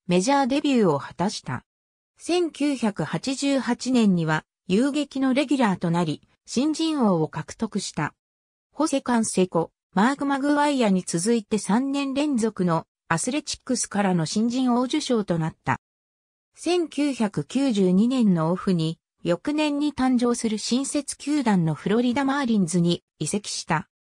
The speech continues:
千九百九十三年のシーズン終了後にエフエーとなり、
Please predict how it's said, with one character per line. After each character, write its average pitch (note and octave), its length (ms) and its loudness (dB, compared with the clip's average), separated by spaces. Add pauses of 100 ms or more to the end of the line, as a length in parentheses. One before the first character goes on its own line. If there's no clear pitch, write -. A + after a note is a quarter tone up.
(240)
千 D4+ 260 -2
九 C#4 240 -2
百 G#3+ 300 -4
九 C4+ 260 0
十 F#3 200 2
三 B3 320 0
年 B3+ 240 0
の B3 100 2
シ C#4 260 -2
ー G#3+ 40 -2
ズ G3+ 100 0
ン F3 60 2
終 A3+ 300 0
了 A#3 200 2
後 G#3+ 140 2
に F#3 220 0 (220)
エ E3+ 100 2
フ C4+ 140 -4
エ C#4+ 180 2
ー C#4 40 0
と G3 160 2
な F#3 160 2
り、 D#3 180 -4